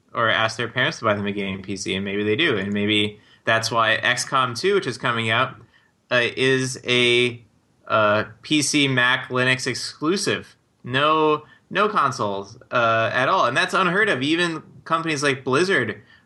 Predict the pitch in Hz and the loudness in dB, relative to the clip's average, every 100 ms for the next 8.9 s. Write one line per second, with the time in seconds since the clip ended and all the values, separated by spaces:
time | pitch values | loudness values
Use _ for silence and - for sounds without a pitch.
0 | - 127 127 123 127 127 120 117 120 117 | -2 0 2 2 2 0 0 0 2 0
1 | 113 113 113 104 113 107 101 110 104 101 | 0 0 0 0 0 -2 0 -2 -2 -2
2 | 104 101 117 104 110 104 - 127 113 107 | -6 -2 0 2 2 0 -2 0 0 -2
3 | - 107 104 104 104 - - 113 101 98 | -4 -2 0 -2 -4 -8 -8 -2 0 0
4 | 107 101 98 95 90 - - 107 104 107 | 0 -2 -2 -4 -6 -10 -6 -2 2 2
5 | 101 95 95 - - - - - - - | 4 2 0 -4 -14 -20 -20 -18 -16 -2
6 | 107 95 92 87 - 185 170 127 - - | 2 2 2 -2 -2 0 0 -2 -6 -14
7 | - 180 180 233 254 - - - - 160 | -8 -2 0 2 0 -2 -8 -16 -2 2
8 | 185 185 190 175 127 113 107 95 98 | 2 2 0 2 0 0 0 0 -2